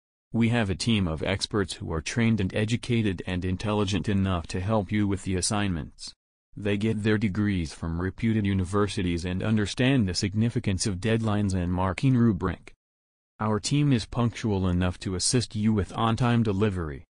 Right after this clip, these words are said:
The assignments drafted and provided by us are original and plagiarism-free.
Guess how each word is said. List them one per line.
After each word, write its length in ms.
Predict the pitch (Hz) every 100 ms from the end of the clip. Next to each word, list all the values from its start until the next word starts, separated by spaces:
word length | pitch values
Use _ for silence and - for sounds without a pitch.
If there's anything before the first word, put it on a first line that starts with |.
| _ _ _ _ -
The 220 | 104 117
assignments 680 | 107 - 104 98 82 78 -
drafted 500 | - 98 95 - 78
and 220 | 80 85
provided 500 | - 101 110 113 98
by 220 | 73 73
us 240 | 71 - 127
are 100 | 120
original 580 | 98 110 127 104 78 82
and 180 | 92
plagiarism-free. 1120 | - 113 107 101 92 82 80 80 110 95 76